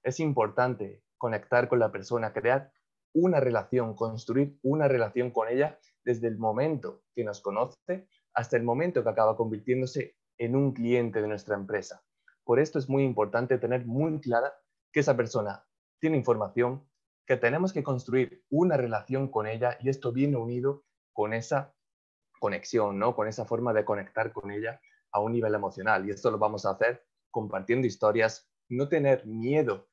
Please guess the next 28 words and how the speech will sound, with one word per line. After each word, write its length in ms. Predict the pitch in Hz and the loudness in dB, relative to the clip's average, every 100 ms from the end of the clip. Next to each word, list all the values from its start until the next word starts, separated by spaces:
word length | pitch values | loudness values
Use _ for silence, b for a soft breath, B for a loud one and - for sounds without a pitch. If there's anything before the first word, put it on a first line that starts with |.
| _ _ - | _ _ -8
a 100 | 113 | -2
compartir 520 | 110 104 98 127 127 | -2 -2 -2 0 0
nuestros 420 | 117 101 107 - | -2 -6 -10 -12
fracasos, 720 | 92 90 113 123 110 92 - _ _ _ _ | -12 0 2 2 0 -6 -12 _ _ _ _
incluso, 760 | 123 113 110 107 110 104 101 _ _ - | -8 -6 -4 -4 2 4 2 _ _ -8
eh, 220 | 110 104 | -4 -4
compartir 520 | 113 107 101 98 139 | -4 -4 -4 -2 -4
qué 80 | 143 | 0
hacemos 440 | 113 135 127 117 117 | -2 0 -2 -2 -4
en 80 | |
nuestro 320 | 107 101 - 98 | -8 -10 -12 -6
día 220 | 131 131 | -2 0
a 40 | |
día. 320 | 107 123 104 - _ _ | 0 -2 -2 -6 _ _
Esto 260 | - 123 117 | -6 -4 -6
siempre 760 | - 117 135 123 104 101 - _ _ - | -2 0 0 -2 -6 -10 -14 _ _ -4
a 160 | 104 | -4
modo 340 | 95 117 127 110 | 0 2 4 2
de, 480 | 104 95 90 85 _ _ | 0 -4 -8 -14 _ _
de 200 | 110 104 | -6 -4
día 240 | 120 139 | 0 2
a 40 | 110 | 2
día 180 | 110 104 | 2 0
de 80 | |
empresa, 500 | 98 92 127 131 113 | -2 -2 -2 0 0
¿no? 180 | 110 139 | 0 0
No 160 | 117 110 | 0 -4
simplemente 800 | - 113 117 113 117 120 120 | -4 -2 0 0 -2 0 -2